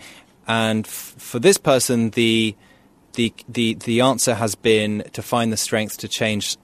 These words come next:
something significant in their lives, and they've just moved abroad. So, like, you know, I think you can shake it up pretty dra-, dramatically. Find the, find the courage to shake things up.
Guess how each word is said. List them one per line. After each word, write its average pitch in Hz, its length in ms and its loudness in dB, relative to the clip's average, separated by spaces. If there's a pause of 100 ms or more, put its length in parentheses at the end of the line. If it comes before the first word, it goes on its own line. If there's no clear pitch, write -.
something 101 320 -4
significant 104 540 -4
in 98 160 -4
their 98 140 -4
lives, 110 380 2
and 95 200 -6 (200)
they've 98 140 -6
just - 260 -10
moved 107 180 -4
abroad. 107 480 2
So, 113 360 4 (480)
like, - 400 -2 (160)
you 135 100 2
know, 117 260 4 (120)
I 139 100 2
think 139 220 0
you 113 100 -2
can 110 140 -2
shake 117 260 0
it - 80 -2
up 107 160 0
pretty 104 180 -2
dra-, 98 280 -4
dramatically. 101 560 -4
Find 104 280 0
the, 101 60 -2 (160)
find 110 320 0
the 104 60 -4
courage 101 340 0
to 98 100 -6
shake 98 260 -2
things 95 260 -4
up. 98 180 0